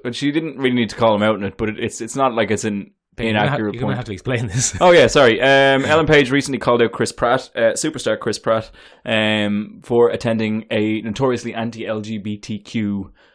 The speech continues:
Speaker 1: uh, megachurch. He's,
Speaker 2: Mm-hmm.
Speaker 1: he's one of those guys that goes to a, a megachurch.
Speaker 2: He's a real God guy.
Speaker 1: Um, he's a real God guy, which is something that not a lot of people know about bloody, um,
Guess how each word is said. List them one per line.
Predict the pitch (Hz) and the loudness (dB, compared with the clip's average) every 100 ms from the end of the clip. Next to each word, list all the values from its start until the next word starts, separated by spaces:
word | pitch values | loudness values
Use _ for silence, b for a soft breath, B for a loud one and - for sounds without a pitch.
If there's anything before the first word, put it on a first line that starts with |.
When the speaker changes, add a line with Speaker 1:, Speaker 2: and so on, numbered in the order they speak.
| b | b
Speaker 1:
uh, | 107 98 98 101 | -8 -4 -4 -2
megachurch. | 151 156 - 95 - - - | -2 -2 -2 -6 -6 -10 -10
He's, | - 101 110 | -10 -10 -8
Speaker 2:
Mm-hmm. | 127 | -6
Speaker 1:
he's | 110 | -6
one | 123 | -4
of | 110 | 0
those | 101 101 90 - - | 0 0 -2 -8 -10
guys | - 113 117 104 | -4 -2 -2 -2
that | 104 | -6
goes | - 123 123 | -2 -2 -2
to | 131 127 | -2 -2
a, | 117 | -2
a | |
megachurch. | 135 139 127 - 110 | -2 -2 -2 -2 -2
Speaker 2:
He's | 151 | -2
a | 175 | -4
real | 175 | -6
God | 123 120 139 | -4 -4 -4
guy. | 90 98 | -6 -4
Speaker 1:
Um, | 117 110 113 | 0 2 2
he's | 117 117 | -2 -2
a | |
real | 120 180 | 0 2
God | 185 120 104 | 2 2 2
guy, | 104 104 101 | 2 2 2
which | 107 127 | 0 -4
is | 170 | -4
something | 233 247 | -4 -4
that | 254 | -6
not | 233 214 | -6 -6
a | 202 | -6
lot | 196 | -6
of | |
people | 196 196 180 | -8 -10 -8
know | 175 226 | -6 -4
about | 175 117 - | -2 -2 -2
bloody, | 117 107 101 98 | -6 -4 -4 -4
um, | 98 95 95 95 | -4 -6 -8 -12